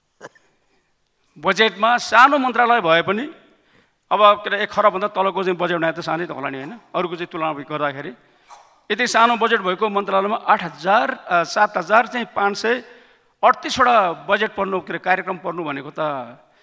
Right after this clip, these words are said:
यो त गिनिज बुक अफ वर्ल्ड रेकर्ड्समा राख्नुपर्छ। त्यस्तो, त्यति धेरै योजना ल्याए के। हाम्रो मन्त्रीलाई स्याबासी दिनुपर्छ होला,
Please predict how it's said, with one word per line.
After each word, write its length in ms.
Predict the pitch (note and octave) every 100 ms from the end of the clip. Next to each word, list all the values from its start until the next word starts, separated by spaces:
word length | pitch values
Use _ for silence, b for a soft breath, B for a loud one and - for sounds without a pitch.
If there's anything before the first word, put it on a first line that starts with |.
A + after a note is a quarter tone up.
| _ -
यो 80 | F#3+
त 100 | G3+ F3 D3 C3 - b b b -
गिनिज 380 | D3+ B3 C4+ F#3+
बुक 180 | A#3+ A#3
अफ 100 | F3
वर्ल्ड 220 | G3 F#3+
रेकर्ड्समा 260 | F3+ F3 G3
राख्नुपर्छ। 420 | C3 B2 A#2+ - - _ _ _ _ _ _ _ _ _ _ _ _ _ _ _ _ A3+
त्यस्तो, 260 | A3 D4 C#4+ A#3
त्यति 300 | - - D#4+
धेरै 220 | G#3+ A#3 A3
योजना 240 | G3+ F#3+
ल्याए 280 | F3 D#3+ C3+
के। 120 | G#3+ A#3+ - _ _ _ _ _ _ _ _ _ _ _ _ -
हाम्रो 220 | F3+ B3
मन्त्रीलाई 320 | B3 A#3+ B3+
स्याबासी 340 | - A#3+ B3+ B3
दिनुपर्छ 320 | B3 B3 A3
होला, 240 | F3 A#2+